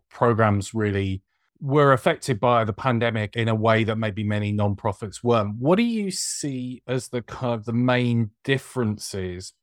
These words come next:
between doing a volunteer engagement role in a public service government sector environment compared to your colleagues, our colleagues who work in nonprofit settings?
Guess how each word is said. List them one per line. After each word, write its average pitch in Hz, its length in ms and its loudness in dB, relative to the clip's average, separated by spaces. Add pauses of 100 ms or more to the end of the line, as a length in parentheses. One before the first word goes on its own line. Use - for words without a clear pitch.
(100)
between 110 720 -2 (240)
doing 131 400 2
a 117 80 2
volunteer 113 880 2
engagement 104 640 -6
role 98 400 0
in 95 160 -2
a 95 280 -6 (120)
public 104 680 -2 (160)
service 101 840 -4 (120)
government 107 520 -2
sector 101 520 -8
environment 90 680 -6 (800)
compared 123 800 -2
to 101 840 -6 (540)
your 113 300 2
colleagues, 107 540 -2
our 104 200 4
colleagues 101 520 -4
who 110 140 -4
work 101 360 -2
in 98 320 -4
nonprofit 98 580 -6
settings? - 640 -16